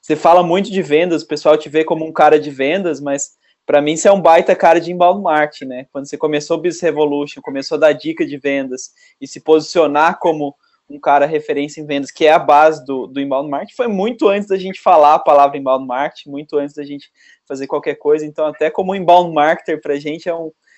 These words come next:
é um ótimo exemplo. Eu só vou discordar da parte do surfista. Acho que pela cor da pele aqui, pelo branquinho, dá pra ver que a praia não é o meu, meu ponto forte em Floripa.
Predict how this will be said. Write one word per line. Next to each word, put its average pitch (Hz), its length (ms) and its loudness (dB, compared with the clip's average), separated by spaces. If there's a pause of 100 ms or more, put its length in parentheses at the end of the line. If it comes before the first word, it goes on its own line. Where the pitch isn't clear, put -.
(140)
é 139 80 -12
um 135 60 -4
ótimo 160 340 0
exemplo. 165 580 -6
Eu 170 60 -4
só 175 160 -2
vou 208 140 2
discordar 190 400 2
da 196 100 4
parte 190 260 2
do 185 140 -2
surfista. 180 600 -4
Acho 147 140 -8
que 160 220 -10 (500)
pela 170 220 4
cor 180 220 2
da 175 100 8
pele 170 340 6
aqui, 160 220 -4
pelo 165 240 0
branquinho, 170 460 -2
dá 185 100 4
pra 185 160 0
ver 170 140 -2
que 180 100 -2
a 175 60 2
praia 165 340 4
não 170 140 -2
é 160 120 2
o 160 60 -4
meu, 151 300 -2
meu 156 200 2
ponto 160 320 -2
forte 156 400 0
em 160 120 -14
Floripa. 160 500 -6